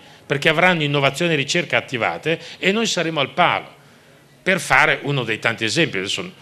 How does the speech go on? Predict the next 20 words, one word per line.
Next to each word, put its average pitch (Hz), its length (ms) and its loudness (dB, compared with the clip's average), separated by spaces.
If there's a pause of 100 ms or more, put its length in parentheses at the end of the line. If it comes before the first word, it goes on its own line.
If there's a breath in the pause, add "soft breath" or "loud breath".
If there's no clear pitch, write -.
(300 loud breath)
proprio 131 240 0
per 117 100 -2
non 139 140 0
restare 139 320 0
sempre 143 400 0
all'auto, 131 560 2
che 107 140 -4 (320 loud breath)
siamo 135 260 -4
a 120 40 -4
Torino, 127 400 -2 (520 loud breath)
parliamo 156 420 2
dei 151 140 2
cantieri 143 440 -4
di 127 140 -6
Genova 135 500 0
e 110 40 -2
di, 107 220 -10
e 123 60 -10
di 123 120 -6
Castellammare. 107 720 -6